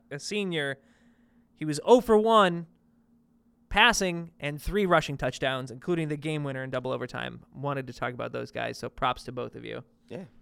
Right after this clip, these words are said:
Speaker 2: good work for making it work. Did you have a favorite hit of the week? Anything that, uh, stood out to you? I saw a Penn State hit. Did you see this?
Speaker 1: Mm-mm.
Speaker 2: They have a five ten,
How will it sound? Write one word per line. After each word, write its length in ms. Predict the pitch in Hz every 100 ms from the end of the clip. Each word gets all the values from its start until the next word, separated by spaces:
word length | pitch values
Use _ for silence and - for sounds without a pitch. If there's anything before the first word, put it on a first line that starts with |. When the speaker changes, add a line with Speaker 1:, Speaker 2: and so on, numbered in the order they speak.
| - -
Speaker 2:
good 100 | 123
work 180 | 131 131
for 80 |
making 200 | 131 135
it 60 | 131
work. 260 | 139 139 - _ _ _ - -
Did 160 | 160
you 120 | 175 196
have 180 | 196
a 300 | 196 185 160
favorite 500 | - - 170 156 - -
hit 340 | 156 175 -
of 140 | 156 143
the 80 | 160
week? 300 | 165 160 -
Anything 460 | 135 143 139 143 139
that, 200 | 123 120
uh, 220 | 117 110
stood 300 | - - 131
out 200 | 131 127
to 80 | 143
you? 240 | 147 147 135 _ - - - - - - - - - -
I 80 | 180
saw 460 | - 175 165 151 -
a 400 | 135 139 127 123 117
Penn 380 | - 147 151
State 420 | 143 - 131 139 -
hit. 340 | 160 180 - _ _ _ -
Did 160 | 131
you 60 | 127
see 180 | - 151
this? 360 | 156 160 - -
Speaker 1:
Mm-mm. 320 | 160 143 139 - -
Speaker 2:
They 200 | 151 180
have 220 | 180 160
a 120 | 151
five 600 | - - 139 135 151 -
ten, 480 | - 143 139 147